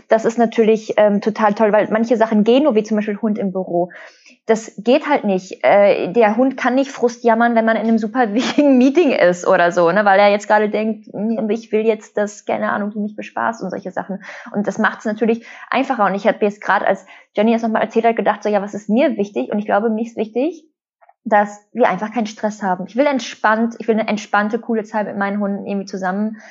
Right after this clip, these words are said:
äh, erleben. Und, äh, da-, das bedingt aber natürlich so ein bisschen einiges. Und das schließt natürlich auch dann immer, wir wohnen halt hier in einer Großstadt, wir wohnen super zentral, wir wohnen,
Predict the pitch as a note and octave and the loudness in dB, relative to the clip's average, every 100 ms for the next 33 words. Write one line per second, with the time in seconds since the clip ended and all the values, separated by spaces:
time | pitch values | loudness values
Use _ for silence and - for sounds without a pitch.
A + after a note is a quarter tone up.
0 | - - G3 G3 - G3+ G3+ G3+ G#3+ B3+ | -20 0 4 6 4 4 4 4 4 2
1 | D4+ - - - - G#3+ G#3+ G#3 - G#3+ | -2 -8 -20 -6 0 2 2 0 2 4
2 | G#3 G#3 G#3 - - G#3+ G#3+ G#3+ B3+ C#4 | 6 6 4 0 0 -2 -2 0 2 2
3 | - G3+ F#3+ F#3 - G3 F3+ F3+ - - | 2 0 0 0 2 2 2 -2 -18 -6
4 | G#3 G3 F3+ G3 - E3+ E3 D3+ F3 F#3+ | -2 0 0 -2 0 -2 -2 -4 -4 -2
5 | F#3 G3 - - A#3 A3+ G#3+ A3 G#3+ G#3+ | 0 0 -4 -2 -2 0 -2 -2 -2 -2
6 | - G#3 - - G3+ G3 - G#3+ A3+ A3 | -2 -2 -2 0 0 -2 -2 2 2 2
7 | G3 G#3 F#3 G#3+ A3+ G#3+ G3 A3+ G3+ G3+ | 0 -2 0 -2 0 -2 -2 -2 -2 -2
8 | G3 G3 A#3 A#3+ B3 A#3 F#3+ F#3+ G3 A3 | -4 -4 -6 -2 -4 -2 -4 -2 -4 -4
9 | A3 A#3 A#3 A3+ - G#3 A3 G#3+ F#3+ F#3+ | -2 -2 -4 -6 -4 0 0 -2 -6 -6
10 | G3+ G3+ | -4 -4